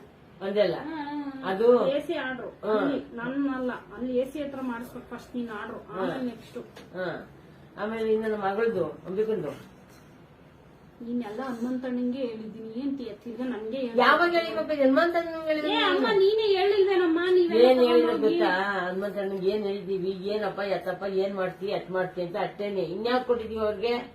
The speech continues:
Speaker 1: ಯಾವ್ದು ಇವತ್ತವರೆಗೂ ಕೊಟ್ಟಿಲ್ವೇ? ನಿನ್ ಬಿಟ್-, ನಿನ್ ಬಿಟ್ಬಿಟ್ಟು ಏನ್ ಕೊಟ್ಟಿದೀವಿ ಹೇಳಿ ನೀನೇನೆ?
Speaker 2: ಹ್ಞೂ, ನೀನೇ ಅಂದಲ್ಲಮ್ಮ, ಅವ್ರ ಹತ್ರನೇ ಮಾಡಿಸ್ತೀವಿ ಅಂತ.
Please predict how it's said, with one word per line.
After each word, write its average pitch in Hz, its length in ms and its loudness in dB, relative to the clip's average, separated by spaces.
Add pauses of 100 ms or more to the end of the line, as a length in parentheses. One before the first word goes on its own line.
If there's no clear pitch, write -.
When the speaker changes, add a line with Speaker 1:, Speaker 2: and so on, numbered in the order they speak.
(400)
Speaker 1:
ಯಾವ್ದು 247 580 8
ಇವತ್ತವರೆಗೂ 247 420 2
ಕೊಟ್ಟಿಲ್ವೇ? 233 460 0
ನಿನ್ 220 200 -2
ಬಿಟ್-, 214 240 -2
ನಿನ್ 220 260 2
ಬಿಟ್ಬಿಟ್ಟು 214 460 -2 (760)
ಏನ್ 285 120 0
ಕೊಟ್ಟಿದೀವಿ 262 380 0
ಹೇಳಿ 254 120 4
ನೀನೇನೆ? 262 440 0
Speaker 2:
ಹ್ಞೂ, 320 340 -2
ನೀನೇ 392 340 6
ಅಂದಲ್ಲಮ್ಮ, 359 340 4 (100)
ಅವ್ರ 311 200 -2
ಹತ್ರನೇ 339 320 -2
ಮಾಡಿಸ್ತೀವಿ 294 760 -6
ಅಂತ. 254 280 -6